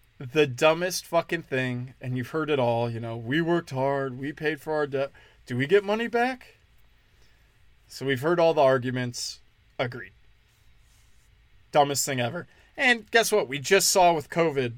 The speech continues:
people fraudulently taking P P P loans, fraudulently taking all sorts of loans. That guy in L A made, like, a million do-, dollars doing fraud loans.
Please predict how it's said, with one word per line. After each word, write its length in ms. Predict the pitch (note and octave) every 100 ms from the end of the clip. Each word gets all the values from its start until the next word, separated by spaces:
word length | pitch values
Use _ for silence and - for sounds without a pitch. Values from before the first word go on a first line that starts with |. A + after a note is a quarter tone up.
| -
people 340 | - C#3 C#3+
fraudulently 760 | - - C3 C#3+ D3+ D#3 D#3 D3
taking 420 | C3+ D#3 D#3 D#3
P 200 | C#3+ D#3
P 180 | C#3+ D#3
P 220 | D3+ D3
loans, 380 | C3+ B2+ A#2 A#2
fraudulently 520 | - C3 D3 E3 E3
taking 360 | C#3+ E3 D#3+ D#3
all 260 | A2 C#3 E3+
sorts 300 | F3+ E3+ D#3+
of 60 |
loans. 360 | D#3+ C#3 A2 - - _
That 140 | B2+ B2
guy 180 | D3 E3
in 100 | E3
L 180 | E3
A 120 | E3 C#3+
made, 180 | C3
like, 120 | B2+ B2
a 40 |
million 400 | B2 C#3+ E3+ E3
do-, 300 | E3 C#3+ - _
dollars 400 | D3+ D3 A#2+ -
doing 200 | C3+ A#2+
fraud 300 | A#2 C3+ C3+
loans. 420 | C3+ B2+ B2+ -